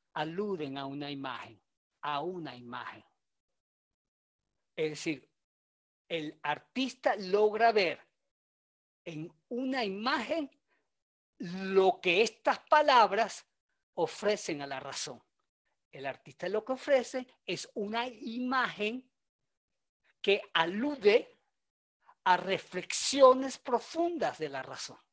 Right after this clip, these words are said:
a las ideas profundas de la razón. En última instancia va a decir, todas las reflexiones son en última instancia morales,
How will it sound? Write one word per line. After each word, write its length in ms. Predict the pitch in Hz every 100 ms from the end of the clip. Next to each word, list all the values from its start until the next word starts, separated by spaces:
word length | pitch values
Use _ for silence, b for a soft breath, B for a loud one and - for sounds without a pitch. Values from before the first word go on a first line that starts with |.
| _ _ _
a 100 | 175
las 280 | 180 - -
ideas 380 | 190 226 240 214
profundas 640 | 254 214 - 330 294 254 135
de 60 |
la 140 | 139 127
razón. 340 | 120 - - _ _ _ _ _ - B B B B
En 140 | 165
última 260 | 202 277 247
instancia 340 | - 185 180
va 60 | 233
a 40 |
decir, 260 | 233 233 233
todas 180 | 190 208
las 140 | 233
reflexiones 500 | 165 170 - 151 151
son 160 | 220 214
en 80 |
última 240 | 208 - 208
instancia 380 | 160 151 - 196
morales, 600 | 143 139 143 104 -